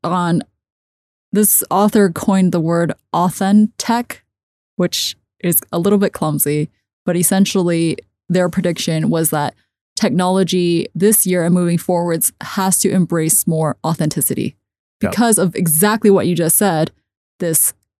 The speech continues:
Speaker 1: cultural gatekeeping that blocks out superficiality.
Speaker 2: Mm-hmm.
Speaker 1: So, uh, widespread trend, not
Speaker 2: Yeah.
Speaker 1: just in fashion.
Speaker 2: Cool. Well, that's all I got.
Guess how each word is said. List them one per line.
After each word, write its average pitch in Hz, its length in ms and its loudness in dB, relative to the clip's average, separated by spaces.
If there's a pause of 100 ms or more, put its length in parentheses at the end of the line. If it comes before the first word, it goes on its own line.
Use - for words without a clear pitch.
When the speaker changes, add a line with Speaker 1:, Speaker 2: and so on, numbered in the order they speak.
Speaker 1:
cultural 202 400 0
gatekeeping 165 800 -2 (160)
that 160 320 -4
blocks 160 400 0 (160)
out 170 400 -2
superficiality. - 960 -4 (120)
Speaker 2:
Mm-hmm. 110 200 4 (600)
Speaker 1:
So, 254 360 0 (280)
uh, 196 480 2
widespread 202 440 -2
trend, 233 320 0 (260)
not 175 220 -2
Speaker 2:
Yeah. 113 40 2
Speaker 1:
just 110 140 2
in 180 100 0
fashion. 175 440 -4 (920)
Speaker 2:
Cool. 117 240 0 (680)
Well, 175 220 2 (100)
that's 135 180 0
all 143 140 4
I 135 100 6
got. 131 260 2